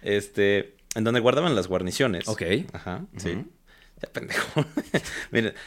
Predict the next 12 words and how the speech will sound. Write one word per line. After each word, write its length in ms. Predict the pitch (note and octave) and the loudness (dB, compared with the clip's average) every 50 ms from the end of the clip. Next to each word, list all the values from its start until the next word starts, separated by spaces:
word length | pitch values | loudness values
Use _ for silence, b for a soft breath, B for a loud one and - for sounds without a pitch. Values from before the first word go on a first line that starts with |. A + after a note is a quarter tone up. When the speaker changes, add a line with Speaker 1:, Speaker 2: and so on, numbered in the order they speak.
| B B | B B
Speaker 1:
lo 120 | - B2+ | 2 4
que 100 | B2 - D#3 | 6 6 4
empezó 260 | D3+ D3+ F3+ E3 G#3+ | 6 6 6 6 6
a 40 | A3+ | 6
pasar 340 | A3+ B3+ G#3 F3 D#3 D3+ D3+ | 8 6 8 10 10 8 10
ya 140 | C#3+ C#3+ C#3+ | 8 8 8
después 320 | C#3+ C3 - - A#2 A#2 | 6 6 6 4 4 6
de 80 | B2+ B2 | 6 4
cuando 240 | - A2+ G2+ G2 G2 | 4 4 4 4 2
empieza 300 | F#2+ - A2+ A2+ B2+ C3 | 2 2 2 2 4 2
la 80 | A2 | 2
guerra, 380 | F#2 F#2 F#2+ F2 D#2+ D2 - | 4 2 2 0 0 -4 -8